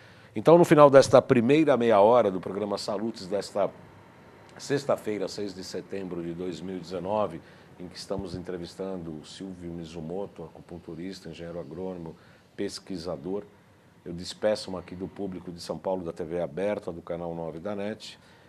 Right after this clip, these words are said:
convidando o telespectador a nos sintonizar na T V Guarulhos, toda sexta-feira, a partir das quatorze horas e trinta minutos. E este, convidando novamente, que este programa Salutos e todos os demais,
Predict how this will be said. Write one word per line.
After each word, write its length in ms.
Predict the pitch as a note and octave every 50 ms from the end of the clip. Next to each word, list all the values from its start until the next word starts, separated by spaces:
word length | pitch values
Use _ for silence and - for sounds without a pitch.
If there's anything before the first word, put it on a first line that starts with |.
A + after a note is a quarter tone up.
| _ _
convidando 640 | - A#2+ B2 A#2+ C3 C#3 A#2 B2+ C3+ C3+ C3+ C3 C3
o 40 | A#2+
telespectador 840 | - - C#3+ D3+ D3 - - - C3 - - B2+ A2 G2+ A2+ A#2+ A#2
a 60 | A#2
nos 220 | A2+ A#2 A#2 A2+ -
sintonizar 800 | C#3 B2+ A#2 - B2+ B2 A#2+ G#2+ F2+ F#2+ A2 A2 A#2 A2+ A2 G2+
na 160 | F#2+ G2 G2
T 100 | - G#2
V 140 | F2+ F#2 G#2
Guarulhos, 760 | G2+ A2 A2+ G#2 F#2 G2+ A#2+ C#3 C#3 B2 A2 G#2 F#2+ E2 D2+
toda 220 | - A2+ A2 G#2+
sexta-feira, 640 | - - - E2+ - G2 F2 - - G#2 G#2+ G#2 G#2
a 20 |
partir 280 | F#2 F#2+ F2+ E2+ G2+ G2+
das 220 | G2+ G#2 G2 -
quatorze 460 | - G2 F#2 - G#2 G#2 G2+ F2+ F2
horas 240 | F#2+ G2 G2+ F#2+ F2+
e 80 | F#2+ F#2
trinta 640 | - _ - G#2+ G#2 A#2 A#2+ A#2 A2 A2 - - G#2+
minutos. 880 | G#2 G#2 F#2+ F#2+ G#2 G#2+ - - - D#2+ D2+ C2 - - - - - - _ _ _ _ _ _ _ _ _ _ _ _
E 240 | F2+ G2 G2 F#2+ - -
este, 500 | - A2+ C3 C#3 - - - - A#2+ A2
convidando 480 | - A2 G2 G2 F#2 E2+ G#2 G#2 F#2+
novamente, 640 | F#2+ G2 G2+ G2 G#2+ F2 E2 F#2 G#2 A2+ G#2+ - -
que 120 | - - F#2+
este 240 | G#2 A#2+ A2+ - -
programa 280 | - G2+ F#2+ F#2+ F#2+
Salutos 480 | F#2 - - F2 F2+ G#2 G2+ F2+ - F#2
e 60 | E2+
todos 260 | - G2+ G2+ G2 F#2+
os 160 | F#2+ G2+ G#2+
demais, 500 | B2 C3+ G#2+ G2+ G#2 A2+ A#2 A#2 - -